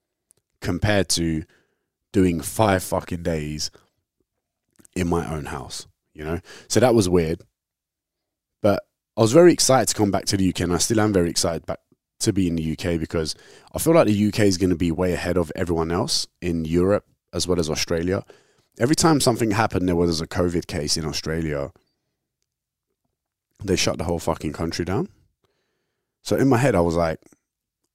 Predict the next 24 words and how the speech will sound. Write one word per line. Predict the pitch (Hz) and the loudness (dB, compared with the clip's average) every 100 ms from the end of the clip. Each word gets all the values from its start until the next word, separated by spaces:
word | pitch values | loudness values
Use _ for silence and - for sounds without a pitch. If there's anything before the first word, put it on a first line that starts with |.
| _ - | _ -6
if | - | 0
for | - - | -2 2
every | 156 139 127 | 2 4 2
small | 107 - 113 110 92 | 2 0 2 2 2
thing, | - 107 80 73 - _ _ - | 0 0 -2 -6 -14 _ _ -4
everyone | 104 95 95 85 | 0 2 4 2
shuts | 78 - 110 - 95 | 0 0 -2 -2 -4
everything | 82 92 60 | -4 -6 -6
down, | 85 76 71 90 _ _ _ _ | -6 -8 -10 -16 _ _ _ _
you | 90 | -2
have | 92 | 0
to | - | 2
wear | 92 87 | 4 4
masks | 90 80 76 - | 2 0 -2 -4
and | 80 - | -4 -2
all | 92 | 0
of | 82 | 0
this | 90 | 0
stuff, | - 73 65 - _ _ _ _ - | -2 -6 -12 -16 _ _ _ _ -10
they | - | -2
haven't | 160 180 | 0 2
even | 160 107 | 2 2
been | 92 | 0
fully | 76 - 104 90 | -4 -2 -2 -2